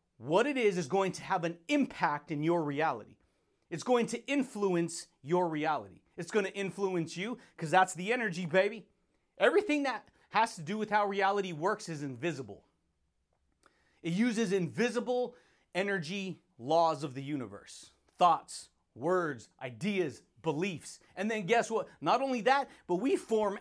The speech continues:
attitudes and relationships with invisible laws. Did you know that? <laughs> We as individuals form attitudes, beliefs with invisible laws that govern reality. Invisible energy laws. We form beliefs with it.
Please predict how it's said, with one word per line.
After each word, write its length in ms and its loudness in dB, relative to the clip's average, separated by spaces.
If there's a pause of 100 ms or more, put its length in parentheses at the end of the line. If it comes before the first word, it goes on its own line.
attitudes 580 2
and 140 2
relationships 960 -2
with 200 2
invisible 580 0
laws. 280 2
Did 180 -12
you 100 -8
know 180 -2
that? 1700 0
<laughs> 80 -20 (340)
We 320 2
as 220 4
individuals 800 -2
form 480 -4
attitudes, 560 -4
beliefs 720 -4 (320)
with 160 0
invisible 680 0
laws 320 4
that 180 -6
govern 340 2
reality. 520 -4 (240)
Invisible 680 -2
energy 400 0
laws. 400 -4 (180)
We 140 -2
form 320 -2
beliefs 380 -6
with 160 -12
it. 120 -18